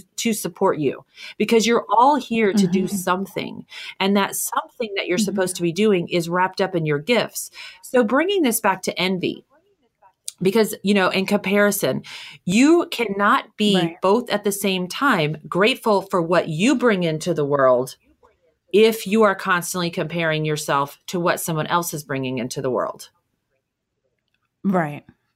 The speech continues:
Speaker 1: So you focus
Speaker 2: Yeah.
Speaker 1: on what you bring. In the gospel, in the Lost Gospel of Thomas from the Dead Sea Scrolls says, "When you bring forth what is within you,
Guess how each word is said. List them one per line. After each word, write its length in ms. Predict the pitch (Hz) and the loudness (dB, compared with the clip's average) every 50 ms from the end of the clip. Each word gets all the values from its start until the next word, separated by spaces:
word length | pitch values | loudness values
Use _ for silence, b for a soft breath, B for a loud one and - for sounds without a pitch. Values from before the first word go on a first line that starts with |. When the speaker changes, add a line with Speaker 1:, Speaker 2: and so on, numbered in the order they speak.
| _ _ _ _ _ _ _ _ _ _ _ _ | _ _ _ _ _ _ _ _ _ _ _ _
Speaker 1:
So 320 | - - - 196 185 175 - - _ _ _ | -10 -2 2 4 4 4 2 0 _ _ _
you 100 | - 196 | -12 -12
focus 360 | 190 - 226 214 208 220 196 | -2 2 2 2 4 2 4
Speaker 2:
Yeah. 100 | 190 208 | 4 4
Speaker 1:
on 100 | 185 170 | 2 2
what 180 | 170 175 156 175 | 2 0 0 2
you 200 | 180 208 262 277 | 2 0 0 0
bring. 480 | 214 196 175 156 151 147 139 135 139 147 | 2 2 2 2 2 0 -2 -2 -4 -6
In 200 | - - 180 180 | -4 -4 -2 -2
the 60 | 180 | 0
gospel, 420 | 175 190 180 196 208 208 - - | 2 2 2 2 2 0 0 0
in 80 | - 180 | 0 0
the 100 | 180 170 | 0 2
Lost 300 | 180 185 190 214 208 - | 2 4 2 2 2 0
Gospel 380 | - 190 185 185 - - 175 156 | 0 0 0 0 -2 -2 -2 -2
of 100 | 151 151 | -2 -2
Thomas 480 | - 180 175 180 180 170 151 147 - | -2 0 0 0 0 0 -2 -4 -4
from 240 | - - 160 151 151 | -4 -2 -2 -2 0
the 180 | 147 151 147 147 | 0 0 0 0
Dead 260 | 147 170 165 165 160 | 2 0 0 0 0
Sea 180 | - - 185 | -4 -4 -4
Scrolls 560 | 180 175 - - 160 147 135 131 127 127 - B B B B B B B | -4 -4 -2 0 2 2 2 2 0 -2 -6 B B B B B B B
says, 340 | B - - 180 170 160 170 170 - _ _ _ _ _ _ _ _ _ | B -2 0 2 2 0 0 -6 -12 _ _ _ _ _ _ _ _ _
"When 340 | - 165 156 190 202 233 262 | -8 -4 -2 0 2 2 2
you 140 | 285 320 330 | 2 0 0
bring 260 | 277 - 247 233 214 | 0 0 0 0 0
forth 480 | 202 - - 208 185 160 147 151 151 - | -2 -2 0 2 2 4 2 0 -2 -2
what 140 | 175 170 165 | 0 0 2
is 180 | 175 165 - | 2 0 0
within 340 | - 165 160 165 170 170 170 | -2 -2 0 0 0 0 0
you, 340 | 156 139 123 90 104 147 | -2 -2 -2 -4 -4 -6